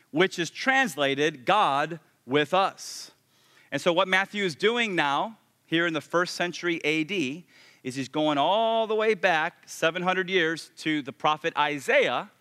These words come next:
and he's quoting, we'll put it on the screen, this verse. "Therefore, the Lord himself will give you a sign." By the way, the sign is for the whole house of David.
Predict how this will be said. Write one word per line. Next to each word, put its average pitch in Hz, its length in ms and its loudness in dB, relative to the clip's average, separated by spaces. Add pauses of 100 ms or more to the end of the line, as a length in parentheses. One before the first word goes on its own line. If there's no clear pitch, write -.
(380)
and 143 120 -2
he's 147 160 -2
quoting, 196 720 0
we'll 156 140 -8
put 180 160 0
it 175 60 0
on 180 100 2
the 175 80 -10
screen, 180 520 -4
this 143 360 -4
verse. 143 560 -2 (680)
"Therefore, 214 480 2
the 185 100 2
Lord 202 280 2
himself 214 720 0 (380)
will 151 160 -2
give 175 240 2
you 202 140 2
a 196 40 0
sign." 117 580 -2 (420)
By 165 160 2
the 175 80 -2
way, 185 200 2
the 143 120 -6
sign 180 480 -2
is 160 100 -8
for 170 140 -2
the 139 120 0 (220)
whole 208 360 0
house 185 420 -2
of 139 160 -10
David. 117 460 -2